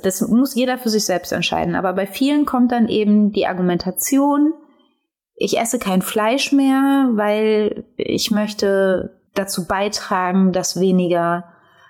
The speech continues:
Umweltverschmutzung betrieben wird, weniger C O zwei Ausstoß ist. Und das Argument an und für sich ist auch ein richtiges, weil der C O zwei Ausstoß in der Landwirtschaft, also gerade bei der Rindfleischproduktion zum Beispiel, der ist relativ hoch.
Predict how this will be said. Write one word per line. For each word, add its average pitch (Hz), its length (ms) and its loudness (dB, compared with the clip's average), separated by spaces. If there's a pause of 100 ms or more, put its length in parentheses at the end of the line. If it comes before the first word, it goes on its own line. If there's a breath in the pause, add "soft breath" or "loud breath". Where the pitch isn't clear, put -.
(200 soft breath)
Umweltverschmutzung 233 1040 0
betrieben 202 680 0
wird, 185 480 0
weniger 180 340 0
C 202 220 -2
O 208 60 0
zwei 269 360 -2
Ausstoß 214 540 0
ist. 208 220 -2
Und 202 100 0
das - 260 -8
Argument 196 640 2
an 208 160 0
und 190 120 0
für 180 160 -4
sich 254 440 -2
ist - 160 -6
auch - 140 -4
ein 170 140 -4
richtiges, 262 1000 -4
weil 170 120 -2
der 175 200 -4
C - 200 -2
O 160 100 2
zwei 240 520 -4
Ausstoß - 960 -4
in 180 140 2
der 165 100 2
Landwirtschaft, - 880 -4
also 165 180 -2
gerade 202 280 -2
bei 180 120 -2
der 165 220 -2
Rindfleischproduktion 170 1040 -2
zum 165 160 -2
Beispiel, 160 300 -4
der 165 100 0
ist - 220 -4
relativ 240 500 -2
hoch. - 320 -2